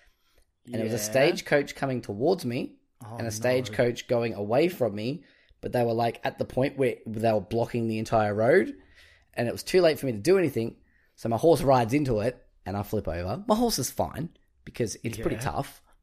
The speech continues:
Speaker 1: But I also had that legendary pelt on the back of it. And I'm like,
Speaker 2: Mm.
Speaker 1: "I didn't know what happens with legendary pelts if you don't collect them and you leave them where they are or whatever." I didn't know what happened.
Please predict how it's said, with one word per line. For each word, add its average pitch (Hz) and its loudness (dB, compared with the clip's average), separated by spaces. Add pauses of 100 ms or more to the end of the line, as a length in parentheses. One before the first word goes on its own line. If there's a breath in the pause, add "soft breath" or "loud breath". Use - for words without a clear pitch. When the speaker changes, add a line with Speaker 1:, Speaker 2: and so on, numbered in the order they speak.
(1040 loud breath)
Speaker 1:
But 143 6
I 139 8
also 131 4
had 120 0
that 104 -2
legendary 90 -4
pelt 127 -2
on 104 -6
the 92 -6
back 85 -10
of - -14
it. - -16 (480)
And 98 -4
I'm 98 -2
like, 95 -6
Speaker 2:
Mm. 95 -18 (240)
Speaker 1:
"I 131 6
didn't 135 4
know 123 4
what 113 0
happens 113 -2
with 104 -4
legendary 113 -4
pelts 101 -6
if 101 -8
you 107 -8
don't 101 -4
collect 101 -6
them 104 -4 (360 soft breath)
and 110 -4
you 110 -2
leave 107 -2
them 113 -2
where 107 -4
they 98 -2
are 101 -2
or 98 -4
whatever." 110 -2
I 113 -4
didn't 131 0
know 151 4
what 139 6
happened. 120 0